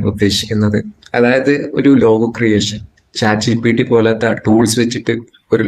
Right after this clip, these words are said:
ലോഗോ ക്രിയേഷൻ. So, let's go into it. നമുക്ക് നോക്കാം ഏതൊക്കെ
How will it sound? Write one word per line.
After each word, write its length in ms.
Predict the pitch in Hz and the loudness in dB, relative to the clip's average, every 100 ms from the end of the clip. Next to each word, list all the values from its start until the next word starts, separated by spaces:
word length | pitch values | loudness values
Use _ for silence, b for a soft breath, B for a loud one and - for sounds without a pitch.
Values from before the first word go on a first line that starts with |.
| - 117 | -2 0
ലോഗോ 180 | 104 101 104 | 2 0 -2
ക്രിയേഷൻ. 340 | 104 95 92 - _ B B B B B _ _ - | -4 -4 -8 -14 _ B B B B B _ _ -6
So, 80 | - 127 131 | 0 2 2
let's 180 | 127 117 | -2 0
go 80 | 117 117 113 120 | 2 2 0 -2
into 220 | 110 107 107 | 0 0 0
it. 100 | 104 - _ _ | -2 -8 _ _
നമുക്ക് 240 | 113 113 117 | -4 0 2
നോക്കാം 320 | 110 107 110 - - 107 | 2 2 -2 -2 -4 -2
ഏതൊക്കെ 440 | 107 107 - 120 | 0 -2 -2 0